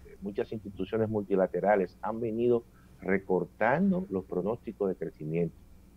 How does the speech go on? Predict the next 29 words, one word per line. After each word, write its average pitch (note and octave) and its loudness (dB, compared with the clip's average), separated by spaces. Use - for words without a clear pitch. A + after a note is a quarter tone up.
Se G#2 4
comenzó G2+ 6
con G2+ 4
un F#2 4
seis, C#3 4
luego G#2 8
con G2 4
un G2 4
cinco G2+ -2
punto F2+ -4
tres, C3 4
ahora G2 2
con F#2 -4
un F2 -4
cinco, C3 -2
y G#2 -4
posiblemente, A#2+ -2
si A2+ 2
esto D3 4
se B2+ 2
prolonga, F#2+ 4
si G#2 -2
el F#2+ 6
Banco C3+ 4
Central G2+ 0
de F#2+ 0
la E2+ -4
República G2+ -2
Dominicana F2+ -2